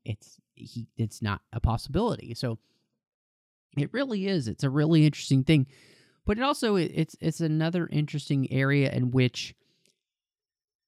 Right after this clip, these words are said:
these young hobbits really become men.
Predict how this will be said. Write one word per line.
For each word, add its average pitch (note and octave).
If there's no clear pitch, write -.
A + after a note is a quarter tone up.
these G3
young F3
hobbits D3
really D3+
become B2
men. G#3